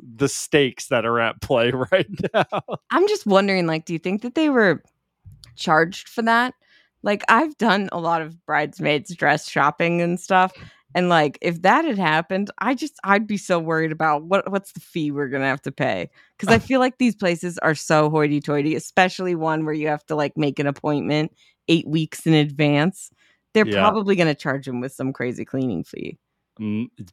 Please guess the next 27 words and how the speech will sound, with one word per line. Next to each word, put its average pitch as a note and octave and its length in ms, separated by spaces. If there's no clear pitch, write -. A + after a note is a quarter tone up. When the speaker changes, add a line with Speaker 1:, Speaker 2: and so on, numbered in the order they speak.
Speaker 1:
probably. B2 540
My C3 260
guess D#3+ 420
is A2+ 260
that A2 280
Speaker 2:
She - 160
shit A2+ 240
in B3 100
the G2+ 80
Speaker 1:
Roseburn G2+ 80
Speaker 2:
fucking, G3 360
like, E3 200
Lady G3+ 560
Juju, F#3+ 1000
whatever, E3+ 720
Speaker 1:
<laughs> - 400
Speaker 2:
dress F3 680
in A#3+ 160
the A3+ 80
street. G#3+ 560
She D#4+ 160
shit D4+ 340
in B3+ 60
that F#3 240
wedding G3 300
<laughs> - 0
dress. G3+ 400